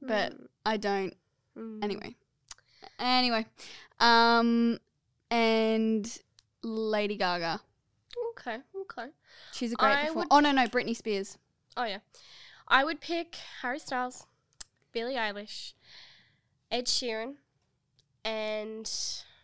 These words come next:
Speaker 2: hmm. I'd like to see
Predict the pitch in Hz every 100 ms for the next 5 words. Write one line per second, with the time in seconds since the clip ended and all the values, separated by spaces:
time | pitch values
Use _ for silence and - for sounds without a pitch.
0 | - _ _ _ 247 220 202 185 196 220
1 | _ _ _ - - - _ - 349 370
2 | - 539 605